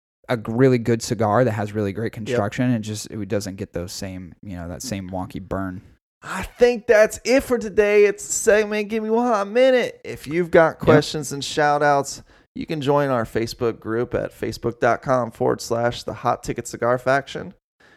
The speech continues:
Speaker 2: where you can be part of our little community of cigar aficionados and novice smokers.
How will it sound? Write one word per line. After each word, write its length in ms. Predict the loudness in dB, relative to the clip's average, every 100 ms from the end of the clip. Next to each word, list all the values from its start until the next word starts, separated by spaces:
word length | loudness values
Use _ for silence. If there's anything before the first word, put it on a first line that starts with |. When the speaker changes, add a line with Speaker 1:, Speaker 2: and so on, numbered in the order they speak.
| _
Speaker 2:
where 260 | -2 0 0
you 180 | -4 -8
can 120 | -8
be 80 | -4
part 240 | 0 2
of 100 | 2
our 220 | 2 2
little 240 | 2 0 -2
community 800 | -8 -6 -2 -2 -2 -6 -6 -4
of 240 | -4 -4
cigar 300 | -6 -2 -2
aficionados 680 | -2 -6 -6 -4 -2 -2 -4
and 120 | -2
novice 360 | 0 0 -2
smokers. 760 | -6 -4 -4 -4 -6 -6 -8